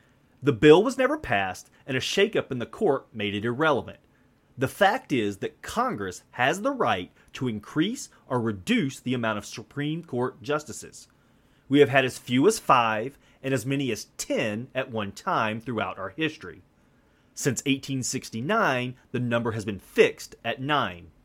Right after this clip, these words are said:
The check that the judiciary exerts on the other two should be obvious by this point. They may declare laws passed by the legislature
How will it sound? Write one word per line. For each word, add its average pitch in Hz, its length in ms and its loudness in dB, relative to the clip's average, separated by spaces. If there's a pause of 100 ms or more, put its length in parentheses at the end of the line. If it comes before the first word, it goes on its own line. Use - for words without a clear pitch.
(1120)
The 139 140 0
check 294 440 -2
that 139 160 -2
the 139 80 -6
judiciary 143 600 0
exerts 113 480 0
on 117 60 -6
the 110 200 -8
other 220 220 4
two 98 340 -8
should 113 260 -6
be 113 220 -8
obvious 104 480 -2
by 92 240 -4
this 90 160 -12
point. 131 400 -6 (720)
They 139 220 4
may 190 160 2
declare 135 400 -2
laws 113 400 4
passed 123 360 -2
by 214 120 -2
the 254 80 2
legislature 104 840 -4